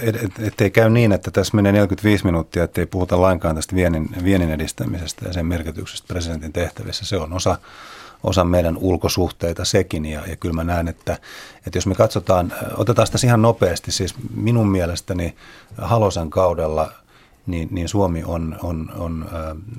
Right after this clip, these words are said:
ajautunut liian passiiviseen rooliin ulkopolitiikassa. Tämä on iso väite, mutta, mutta en ole siinä ihan yksin. Ja, ja tuota, sitten kaksituhatta seitsemän vaalien jälkeen, niin meillähän syntyi aika, aika jännitteinen tilanne, kun,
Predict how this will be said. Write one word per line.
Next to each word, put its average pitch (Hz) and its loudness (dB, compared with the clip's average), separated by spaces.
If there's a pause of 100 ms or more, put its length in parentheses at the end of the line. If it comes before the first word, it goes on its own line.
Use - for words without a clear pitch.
ajautunut 85 -2
liian 82 -2
passiiviseen - -6 (340)
rooliin - -6
ulkopolitiikassa. - -18
Tämä 95 0
on 87 -2
iso 87 -2
väite, 78 -6 (120)
mutta, - -14 (460)
mutta 95 -4
en 90 2
ole 85 -2
siinä 78 -4
ihan 76 -8
yksin. 76 -12 (440)
Ja, 87 -4
ja 85 -4
tuota, 85 -4
sitten 90 -2
kaksituhatta 95 0 (460)
seitsemän 90 0 (140)
vaalien 82 0
jälkeen, 85 -4 (400)
niin 87 -4
meillähän 87 0
syntyi 90 -2
aika, 87 -2 (140)
aika 92 -2
jännitteinen 85 -2
tilanne, 80 -4 (100)
kun, - -10